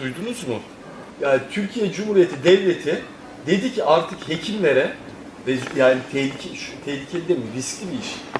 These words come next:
Hekimlere, yani insan sağlığıyla, e, ilgilenen profesyonellere "Siz uzaktan tedavi yapabilirsiniz." dedi özetle. O noktaya geldik.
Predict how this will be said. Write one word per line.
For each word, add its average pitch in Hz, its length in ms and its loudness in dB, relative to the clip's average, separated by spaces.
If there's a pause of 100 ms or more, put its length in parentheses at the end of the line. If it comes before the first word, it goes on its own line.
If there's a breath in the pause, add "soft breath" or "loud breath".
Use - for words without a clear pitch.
(420)
Hekimlere, 143 600 2 (160)
yani 123 320 0
insan 180 280 2
sağlığıyla, 160 760 4 (320)
e, 123 220 -2
ilgilenen 143 640 0 (520)
profesyonellere 151 920 0 (260)
"Siz 247 260 -4 (100)
uzaktan 202 580 4 (160)
tedavi 196 420 8
yapabilirsiniz." 175 720 0
dedi 120 140 -2
özetle. 113 520 -2 (1600 loud breath)
O 175 140 6
noktaya 202 420 6
geldik. 113 440 6